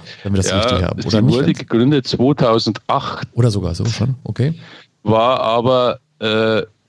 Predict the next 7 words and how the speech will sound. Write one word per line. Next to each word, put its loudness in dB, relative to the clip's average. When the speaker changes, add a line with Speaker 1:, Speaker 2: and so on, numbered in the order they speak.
Speaker 2:
ursprünglich 2
nur 4
in 4
einem, 2
in 2
einem 2
Ordner, 0